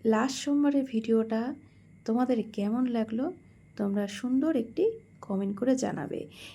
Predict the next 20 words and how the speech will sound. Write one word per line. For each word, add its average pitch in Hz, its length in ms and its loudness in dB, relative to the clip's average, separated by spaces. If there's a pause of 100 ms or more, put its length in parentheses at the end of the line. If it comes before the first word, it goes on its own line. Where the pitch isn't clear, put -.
এবং 269 260 6
আমি 294 180 4
কমেন্টের 220 540 2
অপেক্ষায় 226 440 -2
অবশ্যই 190 360 -2
থাকবো। - 480 -6 (420)
পুজো 285 260 6
আচ্ছা 311 320 0
করার 220 320 0
পরে 226 480 0
একটু 214 220 -2
সাবু 214 420 0
ভেজানো 247 360 2
ছিল, 269 300 -2 (460)
দেখতেই 202 360 2
পাচ্ছ, 226 380 -2 (420)
তার 202 140 0
সাথে 220 420 -4 (140)
দই, 214 520 2 (420)
ফল 202 460 0